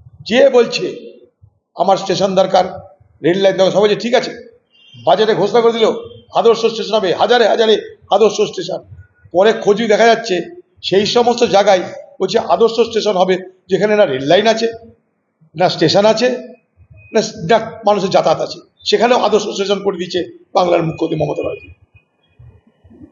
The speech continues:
এই রকমের মিথ্যাবাদী একজন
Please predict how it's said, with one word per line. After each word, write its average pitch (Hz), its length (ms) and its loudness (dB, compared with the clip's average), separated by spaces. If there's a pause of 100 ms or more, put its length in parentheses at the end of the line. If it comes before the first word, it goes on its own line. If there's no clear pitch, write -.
(360)
এই 226 220 4
রকমের 247 340 4
মিথ্যাবাদী 196 760 0
একজন 185 540 -2